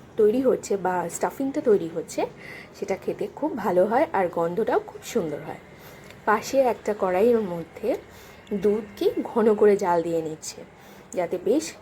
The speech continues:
ক্ষীর ক্ষীর টাইপের হয়। এবার একটা বোলের মধ্যে সেদ্ধ চাল নিয়ে নেওয়া হচ্ছে, মোটামুটি আড়াই কাপের মতো, আর এক টেবিল চামচ বা তার একটু কম নুন দিয়ে সেদ্ধ চালটাকে হাত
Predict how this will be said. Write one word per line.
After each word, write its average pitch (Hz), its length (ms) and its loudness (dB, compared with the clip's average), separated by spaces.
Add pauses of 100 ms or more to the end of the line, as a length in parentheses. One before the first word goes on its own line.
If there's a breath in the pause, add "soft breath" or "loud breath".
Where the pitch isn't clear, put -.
(500)
ক্ষীর 277 240 2
ক্ষীর 262 300 0
টাইপের 165 380 2
হয়। 170 200 -8 (600 loud breath)
এবার 226 320 2 (280 loud breath)
একটা 202 280 0
বোলের 233 360 4
মধ্যে 202 640 -2 (480 loud breath)
সেদ্ধ 233 580 4
চাল 196 360 4 (240)
নিয়ে 180 140 2
নেওয়া 160 180 0
হচ্ছে, - 460 -4
মোটামুটি 185 440 0 (100)
আড়াই 180 220 4
কাপের 185 320 -6
মতো, 190 380 -2 (540 loud breath)
আর 165 320 -8
এক 247 220 -2 (120)
টেবিল 247 320 0
চামচ 254 580 0
বা 208 80 0
তার 185 200 2
একটু - 400 -4
কম 226 360 -2
নুন 214 320 2
দিয়ে 165 340 -2 (440 loud breath)
সেদ্ধ 190 280 0
চালটাকে 170 420 0
হাত 170 280 -6